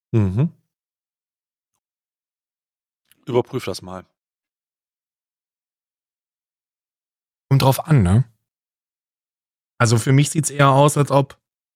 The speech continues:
Speaker 2: als ob da ein zweiunddreißigjähriger Chirurg tatsächlich nicht so wirklich weiß, was ein Bauchschuss ist. Wenn du verstehst, was ich meine.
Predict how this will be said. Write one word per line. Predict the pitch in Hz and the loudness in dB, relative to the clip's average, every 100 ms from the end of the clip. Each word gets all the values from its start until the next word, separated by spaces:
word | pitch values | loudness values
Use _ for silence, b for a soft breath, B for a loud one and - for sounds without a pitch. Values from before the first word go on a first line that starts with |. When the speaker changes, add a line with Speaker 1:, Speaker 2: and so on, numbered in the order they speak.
| _ _ _ _ _ _ _ _ _ _ _ _ _ | _ _ _ _ _ _ _ _ _ _ _ _ _
Speaker 2:
als | - 131 | -2 0
ob | 143 | 0
da | 143 | 2
ein | 139 135 | 2 2
zweiunddreißigjähriger | 143 139 143 139 135 143 131 143 139 131 131 | 2 4 4 4 2 2 4 4 4 4 2
Chirurg | - 131 131 160 123 - - _ _ _ | 2 2 4 4 4 2 -4 _ _ _
tatsächlich | 147 127 135 131 139 | -2 2 2 4 4
nicht | 135 135 | 4 4
so | 143 | 2
wirklich | 135 143 120 | 4 4 4
weiß, | 104 101 | 4 4
was | 95 | 2
ein | 101 | 4
Bauchschuss | 104 95 - 90 85 | 4 2 2 0 -2
ist. | 82 - _ _ _ _ _ | -10 -18 _ _ _ _ _
Wenn | 98 | 2
du | 98 | 4
verstehst, | 95 92 101 95 | 4 4 2 2
was | 98 95 | 2 2
ich | 90 | 2
meine. | 95 90 87 82 | 2 2 -2 -4